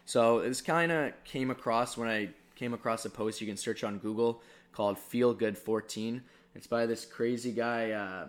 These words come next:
Iceman Hoff, and, uh, Tom Bilyeu. They just kind of, like, collabed and did a little thing. So it's, like,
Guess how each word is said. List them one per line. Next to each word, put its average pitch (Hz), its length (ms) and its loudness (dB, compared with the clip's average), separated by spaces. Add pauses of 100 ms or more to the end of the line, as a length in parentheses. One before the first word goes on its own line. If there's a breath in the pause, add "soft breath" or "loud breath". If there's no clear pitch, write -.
(140)
Iceman 117 460 -4
Hoff, 113 460 -4 (480 soft breath)
and, 110 320 -4
uh, 101 380 -4 (100)
Tom 117 420 -4
Bilyeu. 110 340 2
They 101 140 -2
just 104 160 -6
kind 107 160 -2
of, 101 160 -8
like, 101 140 -4
collabed 104 340 -2
and 104 140 -6
did 107 100 -2
a 107 60 -2
little 104 200 0
thing. 107 320 -6
So 104 220 -6
it's, 107 140 -6
like, 120 240 -2